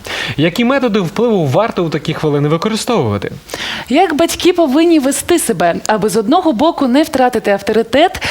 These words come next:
Speaker 2: а з іншого не стати тиранами по відношенню до своїх дітей? На ці питання сьогодні шукатимемо відповіді разом з гостею нашої програми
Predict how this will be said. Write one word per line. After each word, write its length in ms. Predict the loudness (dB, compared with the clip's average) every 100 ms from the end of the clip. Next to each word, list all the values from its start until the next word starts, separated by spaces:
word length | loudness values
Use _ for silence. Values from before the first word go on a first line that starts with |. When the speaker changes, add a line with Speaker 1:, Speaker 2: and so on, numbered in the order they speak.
| -4
Speaker 2:
а 140 | 0 0
з 180 | 0 0
іншого 400 | 2 2 4 4
не 120 | 2
стати 380 | 2 0 2 0
тиранами 680 | 0 2 2 4 4 2
по 200 | 0 0
відношенню 580 | 0 0 0 0 2 0
до 120 | 0
своїх 360 | -2 -4 -2 -2
дітей? 420 | -2 -2 -2 -2 -8 -8 -6 -6 -4
На 100 | -2
ці 140 | -2
питання 440 | -2 0 0 2 0
сьогодні 420 | 0 0 2 0
шукатимемо 680 | 0 0 2 2 2 2 2
відповіді 540 | -2 -2 0 2 2
разом 360 | 2 0 0 0
з 80 | 0
гостею 420 | 0 0 0 0
нашої 340 | 0 0 -2
програми 520 | -2 0 2 4 2